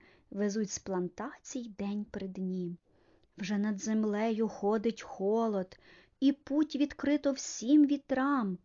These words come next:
«Беріть книжки, ідіть до школи», — говорить осінь школярам. Ще й помахне пташкам привітно: «До вирію летіти час».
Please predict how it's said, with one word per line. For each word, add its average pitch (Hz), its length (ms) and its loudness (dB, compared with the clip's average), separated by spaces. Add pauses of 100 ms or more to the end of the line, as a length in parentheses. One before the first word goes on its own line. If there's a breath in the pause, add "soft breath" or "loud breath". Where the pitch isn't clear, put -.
(500 soft breath)
«Беріть 294 340 4
книжки, 254 760 4 (280)
ідіть 196 420 -2
до 302 120 2
школи», — 294 640 4 (420)
говорить 254 520 0
осінь 214 320 -2
школярам. 208 720 -4 (560 loud breath)
Ще - 280 0
й 294 40 6
помахне 294 580 8
пташкам 302 600 2
привітно: 214 680 -2
«До 196 360 0
вирію 330 600 4
летіти 320 500 2
час». 269 640 -2